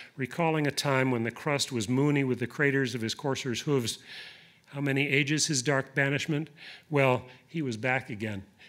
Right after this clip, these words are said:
and he was hell. Mantle rock like pink jelly parting around him, spattering stone like spume.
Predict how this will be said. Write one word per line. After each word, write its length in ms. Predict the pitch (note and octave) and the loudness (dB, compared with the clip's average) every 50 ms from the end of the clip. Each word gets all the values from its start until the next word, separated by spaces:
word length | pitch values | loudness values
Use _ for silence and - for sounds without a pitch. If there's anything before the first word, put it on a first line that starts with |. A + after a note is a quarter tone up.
| - - | -18 -12
and 160 | C#3+ B2 A#2 | -10 -8 -6
he 120 | A2+ D3+ C#3 | -4 -2 -2
was 240 | B2+ B2 A2+ - | 0 0 0 0
hell. 400 | - - C3 B2+ A#2 A2 A2 A2+ - - _ _ _ _ _ _ _ _ _ _ _ _ - - - - - _ _ _ _ _ _ _ _ - | -2 -2 -2 -2 -2 -2 -4 -6 -8 -16 _ _ _ _ _ _ _ _ _ _ _ _ -20 -20 -20 -20 -20 _ _ _ _ _ _ _ _ 0
Mantle 400 | D3+ C#3+ D3 D#3 D3+ - C#3+ C3 | 4 4 4 4 4 2 2 2
rock 320 | B2 B2+ B2+ B2 A#2+ - | 4 4 2 2 0 0
like 260 | C#3 B2 A#2 A#2 - - | 0 0 0 0 -2 -2
pink 260 | - D#3 C#3+ B2+ A#2+ | 0 0 0 0 -2
jelly 340 | G#2 G#2+ C3+ C#3 C3+ B2 A#2 | 0 0 2 2 2 0 0
parting 420 | A#2 - D3+ C#3 C3 C3 C3 A#2+ | -2 0 0 0 2 2 2 0
around 380 | A#2+ A2+ A#2 B2+ C3 C3 B2+ - | 0 0 0 0 0 0 -2 -4
him, 240 | A#2+ G#2+ G#2+ G2+ | -6 -8 -8 -6
spattering 560 | - - - - C#3+ C3+ C3 B2+ B2+ A#2 A2+ G#2+ | -6 -6 -2 0 0 0 2 0 0 -2 0 0
stone 420 | - - - D3+ C3+ C3+ C3 B2+ | 0 0 2 2 0 2 2 0
like 220 | A#2+ A2 G#2+ G#2+ | 0 -2 -2 -2
spume. 560 | - - - - - D3 C#3 C3+ B2+ A2+ A2 | -2 -2 -2 0 2 2 4 4 4 2 0